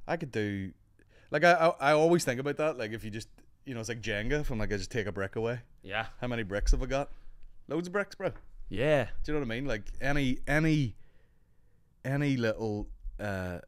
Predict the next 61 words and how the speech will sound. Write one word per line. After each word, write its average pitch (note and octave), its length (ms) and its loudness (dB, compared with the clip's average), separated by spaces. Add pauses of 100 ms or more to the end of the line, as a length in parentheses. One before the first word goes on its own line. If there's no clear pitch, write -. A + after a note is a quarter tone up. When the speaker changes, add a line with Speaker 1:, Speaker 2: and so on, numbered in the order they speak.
Speaker 1:
element G#2 440 -4
of, F#2+ 180 -4
like, F2 280 -6
say, C3+ 200 2
like, G#2 280 -2 (200)
we're A2 100 -8
doing G2+ 120 -4
a G2 60 -10
podcast. G#2 460 -6 (120)
I G#2+ 80 -2
could, G2+ 180 0
Speaker 2:
Mm. - 20 -14 (720)
Speaker 1:
this G2 180 -10
is - 40 -6
an F#2 60 -8
awful E2 240 -8
setup A#2 340 -6
today. G2+ 240 -6 (140)
I C3+ 60 -4
could C#3+ 120 -6
probably C#3 220 -4
do G#2 120 -8 (300)
people's F#2 180 -12
podcasts. G#2 500 -10
I A#2 100 -10
could G#2+ 120 -8
make A2+ 180 -8
videos G2+ 240 -8
for - 80 -14
people. B2 260 -6
I've G2+ 100 -10
made A2 180 -4
ads F2+ 300 -4
for C#3+ 100 -6
people. C3+ 400 -8 (380)
You - 60 -16
know G3 80 -4
what D3+ 100 -2
I B2 60 -2
mean? D3+ 100 0
You're E3+ 140 -2
like, C3 160 -2
I C3+ 60 -4
could A#2+ 160 -8
take D#3+ 200 -6
the - 60 -8
comedy F#2+ 460 -8
right F2 280 -4
out E2 160 -6
of A#2+ 80 -6
it E3 120 -6
and G2 80 -12
do E2 140 -8
that, E2 220 -10
probably. F3 320 -4 (520)
Speaker 2:
Yeah. G#2+ 220 2 (120)
Speaker 1:
If - 200 -6
push C#3+ 200 -4
came C#3+ 160 -4
to C#3 60 -6
shove. D3 340 -6